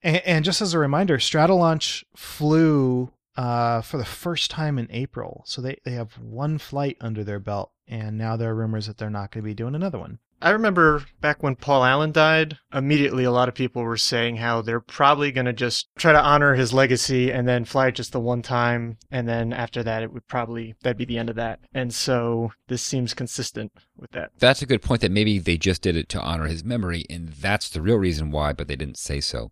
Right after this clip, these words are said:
Speaker 3: I don't know. That's probably more of a conspiracy theory than anything.
Speaker 2: <laughs>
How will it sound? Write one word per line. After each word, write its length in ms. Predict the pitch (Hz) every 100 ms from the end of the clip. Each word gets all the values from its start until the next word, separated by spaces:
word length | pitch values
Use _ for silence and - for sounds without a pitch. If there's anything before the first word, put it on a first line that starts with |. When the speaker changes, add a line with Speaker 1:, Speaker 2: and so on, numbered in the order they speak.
| -
Speaker 3:
I 100 | 69
don't 120 | 64
know. 80 | 62
That's 240 | 69 - - -
probably 220 | - 104
more 200 | 98 107
of 60 | 87
a 60 | 80
conspiracy 480 | - - 73 69
theory 300 | 67 67 62 -
than 120 | 64
anything. 560 | 62 - 135 - 160
Speaker 2:
<laughs> 120 | -